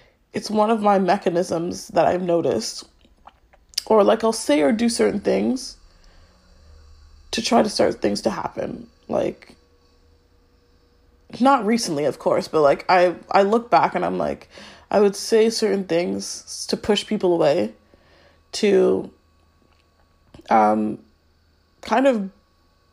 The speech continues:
like, break the bond that we're creating. And I'm trying to unlearn that, and I'm also trying to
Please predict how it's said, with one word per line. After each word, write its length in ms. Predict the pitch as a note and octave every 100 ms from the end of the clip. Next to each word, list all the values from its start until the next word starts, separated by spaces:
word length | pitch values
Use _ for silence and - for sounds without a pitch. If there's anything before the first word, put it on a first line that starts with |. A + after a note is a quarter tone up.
| _ _ _ _ -
like, 260 | F3 F3
break 440 | F#3+ F3+ G3+ G#3 -
the 120 | G3+
bond 400 | G3 B2+ C3 G#3+
that 120 | A3+ -
we're 140 | B3
creating. 540 | B3 C4+ C4 C#4+ D4+ D#4+ _ _ - - - - - _ _ _ _
And 640 | A3 A#3 A3+ A3 A#3 A#3 - - _ _ _ _ _ _ _
I'm 160 | A#3+ B3+
trying 220 | F4+ G4
to 100 | F#4+
unlearn 320 | C4 A3 G#3+
that, 320 | B3+ C#4+ - -
and 120 | A#3
I'm 100 | A#3
also 240 | B3 C4+
trying 240 | A#3+ B3+ A#3+
to 180 | -